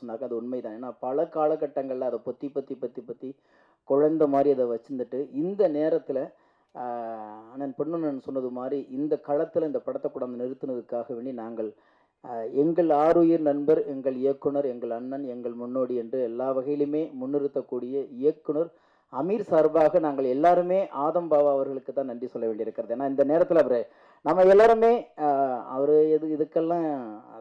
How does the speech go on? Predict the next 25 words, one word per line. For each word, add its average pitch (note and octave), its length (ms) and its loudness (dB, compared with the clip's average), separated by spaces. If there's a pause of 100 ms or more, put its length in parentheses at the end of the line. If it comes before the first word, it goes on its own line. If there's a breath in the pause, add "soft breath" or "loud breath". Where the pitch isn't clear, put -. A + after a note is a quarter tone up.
(180)
ஆ, A2 340 -16 (140)
அசர D3+ 300 -4
மனுஷெல்லாம் C#3 580 -4
கிடையவே C3 320 -2
கிடையாது. A2+ 340 -10 (640)
ஆ, A#2+ 160 -8
இந்த B2+ 240 -2
பிரச்சனையெல்லாம் A3+ 500 6
வரும்போது G#3+ 540 8
உடனே F#3+ 260 8
மறுநாள், F#3 420 4
"ஓ, F3+ 40 8
அன்னைக்கே F3 500 6
ஃபோன் G3+ 180 4
பண்றேன், E3 260 2
எங்க F#3+ 140 4
இருக்கீங்க?" D#3 540 2
"ஆஃபீஸ்ல A3+ 240 -4
இருக்கேன், F3+ 300 2
வாங்கங்கிறாரு." C3 560 -2
எந்த F#3 420 -8
ப-, - 600 -12
பதட்டமே F#3+ 480 0
எதுவுமே G3+ 420 2
கிடையாது. C#3+ 420 4